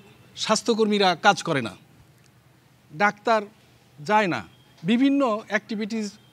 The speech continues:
হয় না, এই সমস্ত কিছুই এদের দেখাশোনা করার দরকার আছে। প্রত্যেকটা উপজেলায় যদি তদারকি ঠিক মতন হয়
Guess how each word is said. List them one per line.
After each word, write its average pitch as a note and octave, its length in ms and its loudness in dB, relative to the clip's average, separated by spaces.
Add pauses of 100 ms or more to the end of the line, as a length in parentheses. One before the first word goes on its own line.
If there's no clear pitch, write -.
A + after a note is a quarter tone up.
(140)
হয় F#3+ 220 -2
না, B2+ 220 -4
এই G#3 120 -4
সমস্ত C4+ 540 -4
কিছুই A3+ 480 -2 (340)
এদের F#3+ 260 0 (320)
দেখাশোনা F#3 420 -4
করার E3+ 220 -4
দরকার E3 300 -2
আছে। B3 200 -6
প্রত্যেকটা A#3+ 640 -8
উপজেলায় G#3 460 -4
যদি G#3 280 -8
তদারকি F#3 540 -6
ঠিক F3+ 220 -6
মতন G#3 260 -4
হয় B2 300 4